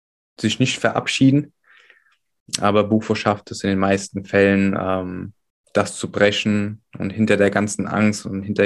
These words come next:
der ganzen Furcht, sag ich mal, liegt das, wonach du die ganze Zeit gesucht hast.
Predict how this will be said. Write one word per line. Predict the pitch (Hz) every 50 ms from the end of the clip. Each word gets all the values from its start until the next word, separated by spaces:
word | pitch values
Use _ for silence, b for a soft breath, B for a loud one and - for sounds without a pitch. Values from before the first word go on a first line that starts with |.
| 101
der | 98 92 95
ganzen | - - 98 98 98 - - 101 98 98 95 95 95 98 98 - _ b b b b b b b b b b b b b b b _ _ _ _ _
Furcht, | - - - - 139 147 143 139 - -
sag | - 110 110 107
ich | 110 110 110 -
mal, | 113 110 113 113 117 113 113 110
liegt | 107 107 104 - - _ - - - - _ _ _ _ _ _ _ _ _ _
das, | 104 107 104 - - -
wonach | 104 107 104 104 107
du | - - -
die | 98 104
ganze | 104 104 110 107 -
Zeit | 107 101 -
gesucht | 104 98 113 117 113 - -
hast. | - - - - - -